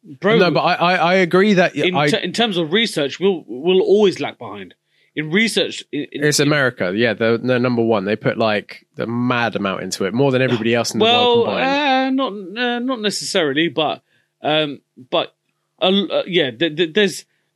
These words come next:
Speaker 1: and, and, and ultimately these days, everyone's working off the same hymn, hymn sheet anyway. Um, everyone, e-, everyone's got the same sort of weapons. No one's got some sort, like,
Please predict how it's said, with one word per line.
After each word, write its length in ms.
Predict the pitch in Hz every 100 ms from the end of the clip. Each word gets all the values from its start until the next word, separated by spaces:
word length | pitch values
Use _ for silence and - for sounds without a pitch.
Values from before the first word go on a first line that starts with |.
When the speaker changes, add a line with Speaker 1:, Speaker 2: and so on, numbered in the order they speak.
| _ _ _ - 98 -
Speaker 1:
and, 180 | 175 -
and, 180 | 175 165
and 220 | 180 170 - _ _ _
ultimately 480 | 214 233 240 185 185
these 200 | 165 170
days, 360 | 135 123 131 - - _ -
everyone's 420 | 185 170 175 147
working 340 | 139 160 151 156
off 80 | 139
the 80 |
same 220 | 131 156 123
hymn, 260 | 135 120 _ _ _ - - _ _ _ _ _ _ _
hymn 180 | 165 165
sheet 260 | - 131 98
anyway. 400 | 127 98 92 - _ _ _ -
Um, 220 | 139 -
everyone, 320 | 185 190 196 -
e-, 20 | 190
everyone's 440 | - 190 202 185
got 120 | 175
the 80 | 147
same 280 | - 180 165
sort 220 | - 151
of 40 | 147
weapons. 480 | 139 - 110 113 - _ _ -
No 220 | 175 202
one's 320 | 220 214 165
got 220 | 190 170
some 180 | - 165
sort, 280 | - 165 117 _ - 151 -
like, 220 | 143